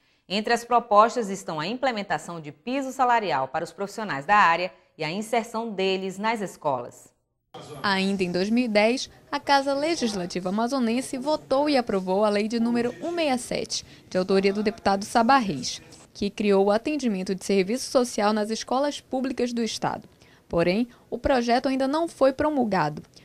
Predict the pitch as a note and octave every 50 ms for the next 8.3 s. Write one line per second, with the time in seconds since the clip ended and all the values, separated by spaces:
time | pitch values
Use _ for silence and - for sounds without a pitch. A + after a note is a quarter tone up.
0 | _ - - F3 F#3 F#3 F#3 G3+ A3 - G3+ G3+ - F3 E3 D#3 E3+ - F3+ E3+
1 | E3+ E3+ - F3 F3 F3 - - F3 F3 F3+ F3+ - - G3+ - - F#3 F#3+ -
2 | F3 F3+ - - A#3 B3+ C#4 - - G#3 F3 E3 E3 E3+ - A#3 A#3+ G#3 G#3+ G#3+
3 | G#3+ A#3+ C4 C#4 - - - - - - G3+ F#3 F3+ F#3+ F3+ E3+ F3 E3+ F3 E3+
4 | - D#3+ E3 - - G#3+ A3+ A#3 B3 B3 A3+ A3 A3+ A3+ A3 A#3 C4+ - - -
5 | - - - - - C#4+ D#4 D#4+ D4+ - D4+ C#4+ C#4+ C#4+ C#4+ C#4 - C#4+ C#4 C4+
6 | C4 C#4 D4+ D#4+ - - A3+ A3 A3 G#3+ - B3 C4 D4 E4 - D4+ B3+ - -
7 | C4+ C4 C4 C4 B3 C#4 D#4 E4 C#4+ C4 - - A3 G#3+ G#3 - G#3+ G3+ - -
8 | - - - - - -